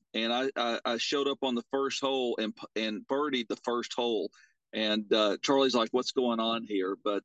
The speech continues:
uh, had a great day and enjoyed that, uh, with him. I think I birdied one more hole later in the day, um, as well. So, uh, uh, just a great memory,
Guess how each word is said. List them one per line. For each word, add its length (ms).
uh, 180
had 160
a 60
great 320
day 260
and 100
enjoyed 440
that, 320
uh, 320
with 180
him. 80
I 80
think 220
I 40
birdied 300
one 220
more 200
hole 280
later 240
in 100
the 80
day, 400
um, 420
as 160
well. 340
So, 380
uh, 160
uh, 240
just 220
a 40
great 260
memory, 500